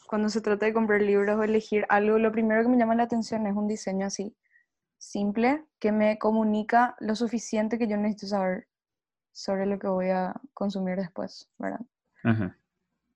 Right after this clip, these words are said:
Speaker 1: Entonces, es súper importante porque justamente es la primera impresión, eh,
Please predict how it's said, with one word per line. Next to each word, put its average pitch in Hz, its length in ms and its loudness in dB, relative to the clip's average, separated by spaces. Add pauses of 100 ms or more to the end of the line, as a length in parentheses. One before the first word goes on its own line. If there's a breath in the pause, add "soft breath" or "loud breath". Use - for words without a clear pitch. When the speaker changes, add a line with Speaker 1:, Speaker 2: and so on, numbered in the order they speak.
Speaker 1:
Entonces, 233 440 4
es 233 140 2
súper 254 220 2
importante 254 540 6
porque 254 420 0
justamente 240 600 2
es 214 80 2
la 233 120 2
primera 226 380 4
impresión, 220 720 0 (180)
eh, 196 500 2